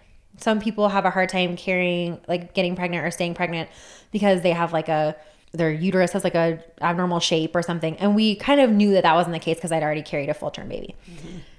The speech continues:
Speaker 1: And so it was like, "This is probably something hormonal or chromosomal or who knows what." So they put me on progesterone, which apparently is just, like, what they do. They never even test my progesterone. They just put me on it.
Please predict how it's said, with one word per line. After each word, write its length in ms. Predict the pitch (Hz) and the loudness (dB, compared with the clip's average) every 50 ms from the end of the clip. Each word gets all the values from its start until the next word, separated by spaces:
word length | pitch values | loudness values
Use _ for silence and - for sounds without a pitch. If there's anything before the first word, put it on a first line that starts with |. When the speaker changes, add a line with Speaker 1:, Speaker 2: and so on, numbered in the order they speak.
| - - - | -20 -6 -2
Speaker 1:
And 160 | 233 240 233 - | -2 0 0 2
so 100 | 247 233 | 2 2
it 40 | |
was 120 | 226 214 214 | 2 4 4
like, 160 | 214 208 - | 2 2 4
"This 200 | 202 208 208 208 | 2 0 0 0
is 120 | 202 190 | -4 -8
probably 240 | - - 277 277 285 | -4 0 2 2 2
something 220 | 269 269 262 233 190 | 2 2 0 0 0
hormonal 460 | 220 233 247 262 262 262 254 247 233 | 2 2 4 4 4 4 4 2 2
or 80 | 214 | 0
chromosomal 640 | 208 220 - 196 190 190 180 208 202 196 202 196 190 | -2 -2 -2 -2 -2 0 2 2 4 4 2 2 2
or 120 | 185 175 175 | 0 0 -2
who 100 | 165 185 | -2 -4
knows 180 | 170 160 156 | -6 -6 -6
what." 220 | - - - - - - - - - - - - - - - - - - - - - _ - | -8 -10 -12 -14 -18 -20 -20 -20 -20 -20 -20 -20 -20 -20 -20 -20 -20 -20 -20 -20 -20 _ -10
So 520 | - - 277 262 - 160 - - - - - - - | -2 2 4 6 8 8 6 6 2 -6 -12 -8 -6
they 360 | 240 208 233 226 226 220 220 | 0 2 4 6 6 6 4
put 180 | 214 294 - 320 | 4 4 2 2
me 120 | 339 349 | 2 2
on 240 | 339 330 330 330 311 | 2 2 0 0 0
progesterone, 760 | 320 - 208 160 - - - - - - 131 151 160 202 220 226 - - - - - - - - - - - - - - _ - | 2 2 2 2 0 -2 -6 -10 -8 -8 -8 -6 -6 -6 -8 -8 -12 -16 -16 -16 -16 -18 -20 -20 -20 -20 -20 -20 -20 -20 _ 0
which 280 | 208 208 196 196 - - | 2 4 4 4 2 -2
apparently 320 | 185 196 196 202 196 196 190 | -2 0 2 2 4 4 2
is 80 | 170 | 2
just, 160 | 175 165 - | 0 0 -2
like, 120 | 170 160 - | -2 0 0
what 140 | 160 160 - | 0 0 0
they 100 | 165 160 | 0 0
do. 140 | 143 147 151 | 0 -2 -2
They 100 | 165 170 | -2 0
never 140 | 185 202 233 | 2 2 4
even 140 | 220 202 196 | 2 2 2
test 240 | - 190 185 - - | 0 0 -2 0 -2
my 100 | 156 151 | -4 -4
progesterone. 420 | 175 165 143 139 - - 156 147 | -4 -4 -4 -4 -4 -4 -4 -4
They 60 | 151 | -4
just 160 | 147 151 - | -6 -6 -2
put 120 | - 208 - | -2 -2 -2
me 100 | 170 147 | -2 -6
on 120 | 131 123 120 | -8 -8 -10
it. 120 | 135 - | -12 -14